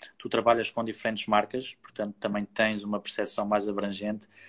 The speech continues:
Como é que tu vês a, a internacionalização do que é nosso a nível da, da nossa densidade de marcas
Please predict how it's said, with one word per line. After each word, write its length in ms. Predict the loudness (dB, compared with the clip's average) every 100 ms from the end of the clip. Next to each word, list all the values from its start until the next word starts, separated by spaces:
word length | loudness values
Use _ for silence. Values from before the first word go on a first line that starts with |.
| -20
Como 180 | -8 -4
é 80 | -4
que 80 | -4
tu 140 | -10
vês 540 | -10 0 2 2 -2 0
a, 400 | 4 4 4 2
a 100 | 0
internacionalização 1160 | -2 -4 -2 -4 -4 -2 -2 -2 -6 -2 0 0
do 100 | -2
que 160 | 0 2
é 60 |
nosso 320 | 4 2 0 -8
a 20 |
nível 380 | -10 2 4 4
da, 360 | 4 4 2 0 -12 -4
da 80 | 2
nossa 260 | 2 0
densidade 500 | -6 -6 0 4 4
de 40 | 4
marcas 540 | 2 2 0 -10 -10